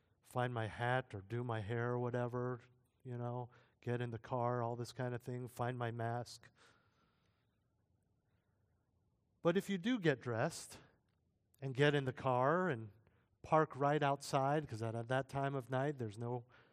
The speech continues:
there's plenty of parking on Burlingame Avenue. Don't ask me why I know.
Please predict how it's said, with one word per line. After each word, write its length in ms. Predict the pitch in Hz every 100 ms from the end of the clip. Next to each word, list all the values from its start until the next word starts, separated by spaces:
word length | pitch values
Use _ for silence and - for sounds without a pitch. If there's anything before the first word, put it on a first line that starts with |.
| _ _ -
there's 120 | 113 -
plenty 220 | 151 143
of 120 | 127
parking 380 | 147 143 165 147
on 120 | 127
Burlingame 500 | 131 139 139 131 127
Avenue. 400 | 131 135 143 151
Don't 180 | 135 113
ask 220 | 110 -
me 60 | 113
why 220 | 113 110
I 120 | 110
know. 260 | 120 151